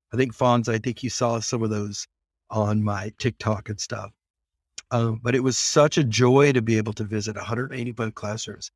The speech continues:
and show teachers what the state of the art could look like, with lots of creativity and lots of collaboration and minimal prep and tons of feedback for kids. It was really, really awesome.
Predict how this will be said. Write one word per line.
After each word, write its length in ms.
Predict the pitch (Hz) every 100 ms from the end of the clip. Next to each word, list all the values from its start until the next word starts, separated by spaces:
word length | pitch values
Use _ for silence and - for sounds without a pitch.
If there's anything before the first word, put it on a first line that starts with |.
| _ _ _ -
and 200 | 117 110
show 360 | - 139 131
teachers 560 | 123 - 143 - 123 104
what 260 | 107 110 -
the 80 |
state 300 | 107 - 107
of 100 | 104 -
the 160 | 107 101
art 220 | 101 104 _ _
could 360 | - - 147 120
look 300 | 117 117 -
like, 480 | 80 - _ _ _ _ _ _ _
with 200 | 117 110
lots 380 | 120 120 120 113
of 100 | 135
creativity 840 | - 131 120 113 - 107 98 98
and 180 | 104 110
lots 320 | 104 110 110
of 80 | 131
collaboration 1040 | - 127 110 113 113 101 98 - 110 110 - _ _ _ _
and 260 | 120 120 127
minimal 400 | 143 170 165 143
prep 520 | - 120 104 - _ _ _ _ _ -
and 240 | 123 117
tons 320 | - 143 143 131
of 100 | 110
feedback 460 | 113 104 101 -
for 100 | -
kids. 340 | - 98 90 -
It 100 | 147
was 220 | 139 113
really, 280 | 110 107 101
really 260 | 95 92
awesome. 440 | 87 107 - -